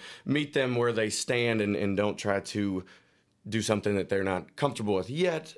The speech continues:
And, and Burn is so cool in that aspect that, that we put a lot of knowledge in the, in the surface that we work out on, as well as the workouts that we customize to your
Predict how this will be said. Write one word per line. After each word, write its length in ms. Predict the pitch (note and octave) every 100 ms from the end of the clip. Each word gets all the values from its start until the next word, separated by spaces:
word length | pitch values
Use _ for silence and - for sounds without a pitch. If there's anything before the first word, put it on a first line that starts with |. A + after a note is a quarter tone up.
| -
And, 200 | A2 G#2
and 340 | G#2 G2+ F#2
Burn 300 | A2 A2 A2
is 120 | G#2
so 140 | - G2
cool 360 | - G#2+ G#2
in 80 | G2
that 260 | G2+ G2+ - - - - -
aspect 720 | G#2+ G2 - G#2 F#2+ - -
that, 320 | G2 F#2 -
that 140 | G2
we 120 | F#2+
put 180 | F#2+ G#2
a 60 | F#2
lot 240 | F#2+ F#2+
of 360 | G2 F#2 - - -
knowledge 480 | G2+ F#2 F#2 F#2+ F2+
in 120 | F#2
the, 160 | F2 -
in 120 | F#2+
the 80 | F2
surface 400 | D#3 D3 C3+ -
that 100 | G#2
we 80 |
work 220 | F#2 A#2 D#3
out 160 | D3
on, 280 | C3+ B2+ A#2 - -
as 140 | G2+ F#2
well 160 | G2+
as 80 | F#2
the 100 | F#2+
workouts 480 | G2 G2+ G#2 F#2+ -
that 120 | F2
we 400 | F#2 F#2+ F#2 F#2 - -
customize 680 | B2+ A#2 G#2+ G#2 F#2+ F#2+ -
to 300 | G#2 F#2+ F#2
your 560 | F2+ G2 F#2 F2+ E2